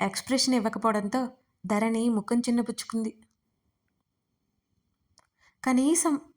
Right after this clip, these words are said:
ఈ మనిషి ఆశ్చర్యపోడేంటి? ఆమె చేతులు తీసేస్తుంటే ఇంకా గట్టిగా పట్టుకొని అతని ఛాతీ మీదకి చేతులు చేర్చింది. "కోపమా?" ధరణి మెల్లిగా అడిగింది. "వదులు,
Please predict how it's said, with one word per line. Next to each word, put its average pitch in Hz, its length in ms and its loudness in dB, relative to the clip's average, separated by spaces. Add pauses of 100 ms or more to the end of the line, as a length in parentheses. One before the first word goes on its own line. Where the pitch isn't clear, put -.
(340)
ఈ 240 100 4
మనిషి 226 560 0 (120)
ఆశ్చర్యపోడేంటి? 247 920 2 (760)
ఆమె 226 220 0
చేతులు 240 360 0
తీసేస్తుంటే 226 840 -4 (300)
ఇంకా 220 280 -2
గట్టిగా 233 420 0
పట్టుకొని 226 480 -4 (520)
అతని 220 260 -2
ఛాతీ 226 460 0
మీదకి 226 640 -2
చేతులు 214 260 -2
చేర్చింది. 220 520 -4 (760)
"కోపమా?" 226 460 2 (640)
ధరణి 220 460 0
మెల్లిగా 208 440 0
అడిగింది. 214 460 -4 (640)
"వదులు, 220 380 2